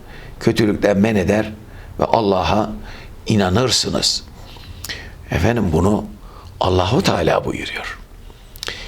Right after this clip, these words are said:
Yani bütün ümmetlerin en hayırlısı olduğunu Cenab-ı Hak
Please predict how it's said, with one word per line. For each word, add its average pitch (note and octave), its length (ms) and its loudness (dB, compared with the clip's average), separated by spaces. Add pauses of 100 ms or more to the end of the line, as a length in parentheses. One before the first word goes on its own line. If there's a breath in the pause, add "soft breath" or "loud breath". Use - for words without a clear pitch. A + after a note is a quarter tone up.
(160 loud breath)
Yani - 340 2
bütün - 320 2
ümmetlerin F2 640 0 (480 loud breath)
en E3 120 4
hayırlısı F#2+ 480 2
olduğunu G2 480 4
Cenab-ı - 380 4
Hak - 220 -2